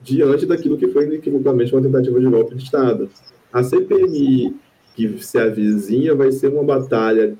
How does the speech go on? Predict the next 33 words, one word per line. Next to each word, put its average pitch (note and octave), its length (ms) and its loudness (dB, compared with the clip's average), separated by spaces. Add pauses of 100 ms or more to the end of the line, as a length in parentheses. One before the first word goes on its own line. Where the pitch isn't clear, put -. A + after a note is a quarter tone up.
(240)
um A2 140 -6
terreno A#2+ 300 0
de A#2 100 -2
batalha A#2 400 0
muito C3 180 0
interessante, A#2+ 640 -2
porque, A#2 500 0 (440)
é, G2+ 760 0 (280)
vão A#2+ 240 2
tentar C3 360 0
jogar A2+ 340 2
isso, B2 300 0
e G2+ 40 -6
você G#2 280 0
assiste A#2 480 -4
isso A2+ 160 -2
na G#2+ 100 0
Jovem G#2+ 320 2
Pan, G#2+ 800 0
alguns G#2+ 240 0
comentaristas A2 480 0
da - 40 -4
C G#2+ 140 -2
N G#2+ 140 0
N, A2+ 340 2
mais A2+ 200 0
alinhados A2 500 -2 (340)
com G#2+ 80 0
o G#2+ 40 0
bolsonarismo, A2 840 0
de G#2+ 60 -6
que - 100 -2
é G#2 80 0